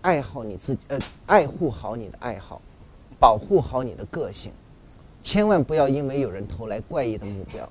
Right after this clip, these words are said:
目光而变得，变成像别人一样的人。因为也许未来你的这个爱好就是你赖以生存的这种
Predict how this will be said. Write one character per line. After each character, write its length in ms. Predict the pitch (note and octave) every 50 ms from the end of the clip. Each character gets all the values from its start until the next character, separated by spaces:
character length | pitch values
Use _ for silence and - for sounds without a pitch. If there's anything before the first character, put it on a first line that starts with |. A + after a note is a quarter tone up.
| - -
目 240 | - D#3 C#3+ C3+ G#2+
光 240 | F#2 A2 G#2+ G#2 G2+
而 120 | - - A2+
变 240 | G#2+ - - B2+ A2+
得， 80 | F#2+ - - - -
变 180 | - D#3 B2+ A2+
成 260 | - - G#2+ G2 A2+ - - - - - - - -
像 240 | - - E3 C3+ B2 - - - - - -
别 140 | - B2 B2
人 180 | B2+ C#3 C#3 B2
一 100 | F#2+ G#2
样 140 | A#2 B2 C3
的 80 | A2
人。 80 | D#2 A#1+ - - - - - - - - - - - - - - -
因 160 | - G3+ A3
为 100 | G#3+ G#3
也 220 | F#3 D3+ C3+ A4+ G3+
许 160 | - - C3+
未 280 | G#2+ G2 C#3+ F3 D#3 B2
来 140 | G#2+ G#2
你 200 | A#2 B2 A#2 G#2
的 100 | - F2+
这 140 | F#2 - C3
个 100 | G#2 G#2
爱 180 | G#2 B2 G#2 F#2+
好 220 | - - A2 - - - - - - - - - -
就 240 | - - G#3+ E3+ C#3+
是 280 | - - - C3 G#2 - - - - - -
你 240 | - B2 G#2+ F#2 - -
赖 140 | B2 E3 D#3+
以 240 | C3 A2+ G#2 E2+ C2+ - - -
生 280 | - - - F3 E3+ E3+
存 240 | D#3+ - - D2+ F2
的 80 | F2+ - - - - - - - - - - -
这 100 | - C3
种 140 | A#2 - F2+